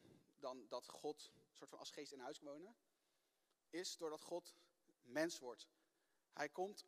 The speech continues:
als Jezus op aarde wonen, letterlijk als een mens.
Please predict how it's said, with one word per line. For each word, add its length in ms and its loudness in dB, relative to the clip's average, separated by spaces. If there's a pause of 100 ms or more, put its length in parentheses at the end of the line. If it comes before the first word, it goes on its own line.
als 200 6
Jezus 500 4 (120)
op 220 -4
aarde 240 12
wonen, 300 2
letterlijk 380 2
als 180 4
een 100 -2
mens. 420 -2